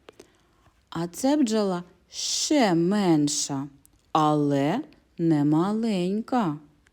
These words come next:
Давайте знайдемо для неї вулик. Знайшли його? Так,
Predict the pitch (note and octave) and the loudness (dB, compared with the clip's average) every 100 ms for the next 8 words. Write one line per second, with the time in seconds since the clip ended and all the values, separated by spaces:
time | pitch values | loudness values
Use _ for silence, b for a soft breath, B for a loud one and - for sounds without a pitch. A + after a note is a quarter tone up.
0 | _ b b b b b - E3+ G3+ F#3 | _ b b b b b -4 0 2 2
1 | F3 E3 D#3 E3+ F#3 G3 F#3 D#3 D3 D3 | 0 0 2 0 0 -2 0 0 0 -2
2 | G#3 A3+ F3+ D3+ D#3+ F3+ E3+ C#3+ C#3 C#3+ | -4 -4 -2 -4 -4 -6 -6 -6 -8 -12
3 | - _ _ _ _ _ _ _ _ _ | -20 _ _ _ _ _ _ _ _ _
4 | _ _ _ _ _ _ _ _ _ _ | _ _ _ _ _ _ _ _ _ _
5 | _ _ _ _ _ _ _ _ _ _ | _ _ _ _ _ _ _ _ _ _
6 | _ _ D3 C#3 D3+ C#3+ C3+ - D3+ C#3+ | _ _ -6 0 2 2 -2 -6 -2 0
7 | F#3 D4+ D#4 B3 F3+ D#3+ - _ _ _ | 2 2 2 2 0 -4 -8 _ _ _
8 | F3+ D#3+ C#3+ C3 - | -2 0 0 -2 -6